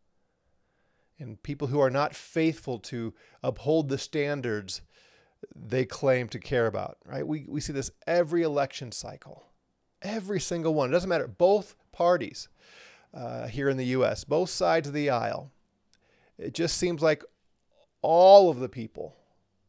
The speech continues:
almost without exception, they,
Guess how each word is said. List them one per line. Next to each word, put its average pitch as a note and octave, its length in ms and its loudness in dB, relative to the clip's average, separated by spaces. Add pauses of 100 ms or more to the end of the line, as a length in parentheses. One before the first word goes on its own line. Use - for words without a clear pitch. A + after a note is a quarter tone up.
(1600)
almost G#3+ 520 8
without C3+ 260 0
exception, - 600 -6 (1200)
they, C#3 480 2